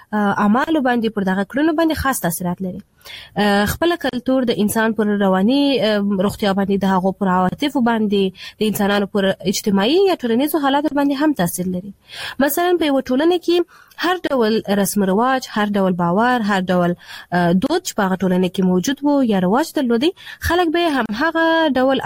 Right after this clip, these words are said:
فکر لري او همهغه ډول، اه، عملونه به سرته رسوي. چې همدغه کلتور په مستقیم ډول سره د انسانانو پر اعمالو باندې، د هغو پر کړنو باندې، اه، تاثیرات لري. تر څنګ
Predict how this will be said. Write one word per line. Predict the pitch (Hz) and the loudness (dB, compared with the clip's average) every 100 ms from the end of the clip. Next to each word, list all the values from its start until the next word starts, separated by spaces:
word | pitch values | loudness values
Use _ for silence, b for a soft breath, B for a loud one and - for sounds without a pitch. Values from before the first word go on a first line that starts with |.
| 190 | -6
فکر | - 311 359 | -4 -2 0
لري | 330 339 349 | 2 2 2
او | 349 | 2
همهغه | 302 311 320 | 0 0 0
ډول، | 311 320 311 - | 2 2 0 0
اه، | 220 - | -2 0
عملونه | 233 294 311 | 2 2 2
به | 190 | 0
سرته | 170 180 - 175 | -2 -4 -6 -6
رسوي. | 180 185 196 - B B B B | -6 -8 -10 -14 B B B B
چې | 240 | 0
همدغه | 220 226 294 381 370 | 2 2 2 0 0
کلتور | 359 339 370 | 0 0 0
په | 330 302 | 0 2
مستقیم | 320 269 208 - 208 | 2 0 -4 -4 -2
ډول | 226 311 | 0 0
سره | 311 311 294 | 0 0 0
د | |
انسانانو | 254 220 208 202 208 | 0 0 0 2 0
پر | 208 202 | 0 0
اعمالو | 180 233 285 | 2 2 2
باندې، | 247 247 226 220 | 2 2 2 0
د | |
هغو | 196 190 | 0 0
پر | 185 208 | 0 -2
کړنو | - 320 339 | 0 2 2
باندې، | 320 320 330 330 B B B | 2 2 0 -2 B B B
اه، | 196 208 | -2 0
تاثیرات | 240 233 294 240 185 | -2 -2 -2 -2 -2
لري. | 180 | -4
تر | 190 247 | -2 -2
څنګ | - 359 | 0 0